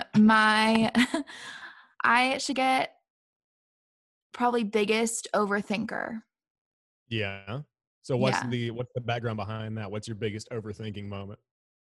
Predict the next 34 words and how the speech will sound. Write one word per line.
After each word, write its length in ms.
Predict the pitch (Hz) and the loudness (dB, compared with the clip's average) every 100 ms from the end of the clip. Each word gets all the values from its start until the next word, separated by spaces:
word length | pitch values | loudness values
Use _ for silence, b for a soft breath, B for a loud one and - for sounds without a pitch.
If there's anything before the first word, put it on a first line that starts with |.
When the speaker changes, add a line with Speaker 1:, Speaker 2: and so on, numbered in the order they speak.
| _ _ _ _ - | _ _ _ _ 0
Speaker 1:
Every 300 | 185 208 208 | 0 0 -2
day 140 | - | -6
of 100 | 52 | -8
my 140 | - 69 | -8 -10
life. 260 | 71 60 - _ _ _ B B B B B | -10 -12 -16 _ _ _ B B B B B
Speaker 2:
Every 320 | 107 110 127 | -8 -6 -4
day? 340 | 120 113 123 151 | -2 -2 -2 -4
Ooh, 200 | 110 107 | -4 -4
the 100 | 113 | -2
every 200 | 123 127 | 2 4
waking 280 | 127 123 127 | 4 4 2
moment, 480 | 113 101 98 98 101 | 0 -2 -4 -8 -8
right? 280 | 101 104 117 B - | -6 -6 -10 B 2
Speaker 1:
Every 320 | 240 247 269 | 4 4 2
waking 280 | 240 226 233 | 2 2 2
moment 280 | 226 208 220 | 2 2 0
of 80 | 208 | 0
my 180 | 208 | 0
life. 400 | 208 196 196 - _ b b b b | 2 0 -2 -6 _ b b b b
Um, 640 | 202 196 196 196 202 220 - - | 2 4 4 2 0 -4 -12 -6
people 360 | 214 208 202 202 | -4 -2 -4 -6
just 540 | 196 196 196 - - _ 185 | -4 -6 -6 -12 -20 _ -8
will 120 | 196 | -8
say 240 | - 190 | -4 -4
one 260 | 202 202 220 | 0 0 0
thing 260 | 254 247 | -2 0
and 100 | 233 | 2
I'll 360 | 208 196 202 208 | 4 4 4 0
think 260 | - 208 214 | -2 -4 -2
about 220 | 202 196 | -2 -4
it 60 | - | -6
for 100 | 202 | -6
days. 460 | - - - - _ _ _ _ _ _ _ _ _ | -6 -6 -10 -18 _ _ _ _ _ _ _ _ _
Speaker 2:
Yeah. 240 | 117 104 | -6 -6